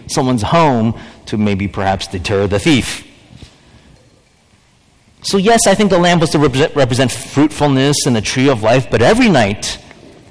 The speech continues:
think about this, every night when the children of God would walk back to their tents and look at the tabernacle, they would see a light there.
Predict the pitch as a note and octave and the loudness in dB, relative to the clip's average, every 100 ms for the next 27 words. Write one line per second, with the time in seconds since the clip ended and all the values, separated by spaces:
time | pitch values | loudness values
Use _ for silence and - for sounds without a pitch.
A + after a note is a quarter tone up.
0 | _ - E3+ C3 G#2 F#2 C#3+ F3 A3 G3+ | _ -2 0 2 2 2 0 2 2 2
1 | E3 C#3+ - G3+ F#3+ G3 D#3 C#3 C#3+ D#3 | 0 -2 0 -2 0 0 0 0 2 2
2 | D3 C3+ - - - _ _ _ _ - | 0 -6 -20 -20 -20 _ _ _ _ -6
3 | A2 A2 - - D3 - C3 A#2 - - | 0 0 0 0 -4 -2 -4 -4 -6 -6
4 | A2 E2 - - - - _ _ _ - | -6 -6 -8 -10 -10 -16 _ _ _ -20
5 | - _ _ - G#2+ G#2 B2 D3 - - | -20 _ _ -6 -2 0 0 0 -4 -14
6 | - - _ A#2+ A2+ - A#2 G2+ F2 D#2+ | -18 -20 _ -6 -6 -4 -4 -4 -6 -8
7 | - - _ _ _ _ _ _ _ - | -14 -18 _ _ _ _ _ _ _ -16
8 | - A2+ A#2+ C#3+ A2 G2+ A#2 - E2+ | -8 -6 -4 -6 -6 -6 -8 -12 -18